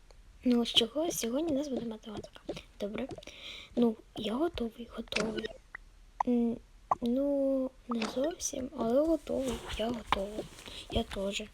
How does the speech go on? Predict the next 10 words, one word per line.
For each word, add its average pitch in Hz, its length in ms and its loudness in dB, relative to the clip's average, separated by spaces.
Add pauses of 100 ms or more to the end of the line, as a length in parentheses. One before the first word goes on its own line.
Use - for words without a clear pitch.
(760)
Добре, 202 260 0
я 247 180 2
рада, 277 280 2
що - 200 0
ви 220 180 -2
всі - 260 2
готові, 320 520 -2 (360)
окрім 247 340 4
Антона. 208 500 -4 (560)
Ну, 247 340 4